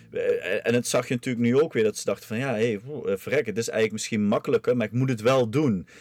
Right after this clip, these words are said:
En als er al iemand is die heel veel op papier heeft staan, waarom moet ik het dan nog allemaal zelf gaan doen?" Ehm, dus, en, en daar, ik hou daar wel van. Eh, dat, dat, dat, we willen vaak als kleine ondernemer, willen we nog veel te veel zelf ontwikkelen en ontdekken en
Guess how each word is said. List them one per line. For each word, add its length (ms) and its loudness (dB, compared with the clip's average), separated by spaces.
En 120 0
als 160 2
er 60 -4
al 100 0
iemand 280 0
is 180 4
die 140 0
heel 200 4
veel 100 -6
op 120 -2
papier 320 -2
heeft 180 0
staan, 300 -2
waarom 340 0
moet 240 -2
ik 100 -6
het 120 -6
dan 140 2
nog 120 -2
allemaal 240 -2
zelf 300 2
gaan 260 -10
doen?" 280 -6
Ehm, 580 0
dus, 280 0
en, 240 2
en 260 0
daar, 320 0
ik 160 2
hou 280 2
daar 180 4
wel 180 2
van. 500 -6
Eh, 380 -2
dat, 240 -2
dat, 180 0
dat, 460 -4
we 140 -4
willen 260 2
vaak 280 0
als 180 0
kleine 320 0
ondernemer, 640 0
willen 180 0
we 60 0
nog 160 -4
veel 280 0
te 200 -6
veel 160 0
zelf 340 0
ontwikkelen 640 0
en 140 -2
ontdekken 640 2
en 240 -4